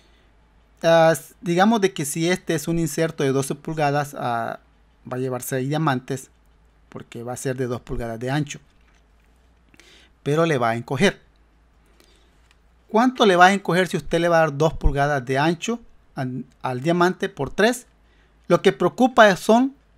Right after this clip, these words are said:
el ancho, porque ahí tiene que ir una costura. Y la parte de enfrente del diamante. Aquí yo le voy a dar tres pulgadas. Ahí lleva tres pulgadas y aquí va a llevar dos pulgadas.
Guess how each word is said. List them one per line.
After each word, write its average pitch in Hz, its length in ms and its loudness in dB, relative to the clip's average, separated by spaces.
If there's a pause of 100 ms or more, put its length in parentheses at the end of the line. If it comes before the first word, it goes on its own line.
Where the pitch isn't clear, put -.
(180)
el 170 180 4
ancho, 175 460 4
porque 147 240 -4
ahí 156 100 -2
tiene 165 360 -4
que 143 120 -2
ir 147 120 -2
una 147 240 -4
costura. 151 500 0 (1400)
Y 240 120 0
la 196 220 2
parte 139 260 2
de 143 60 0
enfrente 131 340 -4
del 120 120 -4
diamante. 190 480 2 (1600)
Aquí 156 300 -4
yo 226 100 4
le 196 80 6
voy 180 160 2
a 170 80 4
dar 147 260 2 (220)
tres 185 160 4
pulgadas. 147 560 0 (1300)
Ahí 143 180 -2
lleva 143 380 -2 (160)
tres 196 160 2
pulgadas 151 460 0
y 160 120 -4
aquí 156 220 -4
va 196 80 2
a - 20 2
llevar 175 300 -4
dos 139 480 2
pulgadas. - 500 -14